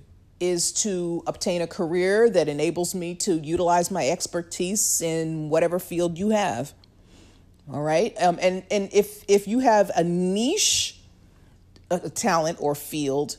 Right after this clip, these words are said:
you might want to mention that as well. So let's say you're also, uh, work, you've worked in nuclear physics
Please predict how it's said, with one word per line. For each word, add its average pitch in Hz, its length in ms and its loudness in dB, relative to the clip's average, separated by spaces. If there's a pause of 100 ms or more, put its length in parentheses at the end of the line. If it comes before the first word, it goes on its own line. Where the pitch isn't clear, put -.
(160)
you 170 100 -8
might 165 220 -4
want 151 160 -4
to - 20 -4
mention 143 360 -6
that 127 160 -8
as 127 140 -12
well. 90 300 -12
So 127 480 -4 (300)
let's 160 200 -6
say 143 260 -2
you're 147 320 -8
also, 151 840 -2
uh, 143 340 -4 (440)
work, 175 260 -2 (100)
you've 190 220 -2
worked 185 240 4
in 170 240 2
nuclear 185 380 2
physics - 760 0